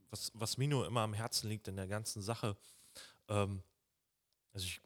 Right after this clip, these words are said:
kann auch ein bisschen aus, aus, aus meiner <laughs> eigenen Biografie erzählen. Ähm, was mir immer ein bisschen am Herzen liegt, ist, dass wir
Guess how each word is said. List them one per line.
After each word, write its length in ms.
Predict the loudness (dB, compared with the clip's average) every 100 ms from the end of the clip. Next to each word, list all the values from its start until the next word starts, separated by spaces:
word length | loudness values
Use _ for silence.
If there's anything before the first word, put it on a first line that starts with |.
| _
kann 180 | 2 6
auch 180 | 6 6
ein 80 | 2
bisschen 240 | 2 2
aus, 240 | 0 -2 -2
aus, 280 | -2 -2 -4
aus 260 | -6 -2
meiner 480 | 0 2 4 2 2
<laughs> 40 | 0
eigenen 440 | 0 2 0 0
Biografie 500 | 0 2 0 0 -2
erzählen. 440 | 0 -2 -2 -4 -6 -16 -8 4
Ähm, 300 | 6 6 0 -8
was 180 | -2 2
mir 200 | 4 4
immer 140 | 4
ein 100 | 2
bisschen 240 | 2 2 0
am 100 | 0
Herzen 320 | -2 -2 -4
liegt, 180 | -4 -6
ist, 240 | -10 -4
dass 220 | -4 -2
wir 320 | 0 0 0